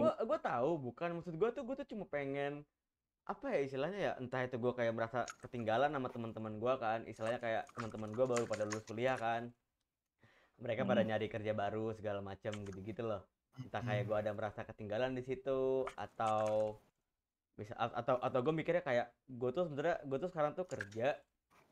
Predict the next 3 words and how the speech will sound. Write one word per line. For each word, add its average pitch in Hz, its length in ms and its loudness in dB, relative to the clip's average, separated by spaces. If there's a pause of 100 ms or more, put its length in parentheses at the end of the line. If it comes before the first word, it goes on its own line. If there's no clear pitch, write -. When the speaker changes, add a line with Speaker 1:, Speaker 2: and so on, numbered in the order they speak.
(840)
Speaker 1:
istilahnya 135 560 0
tuh 180 160 -2
bukan, 123 880 -2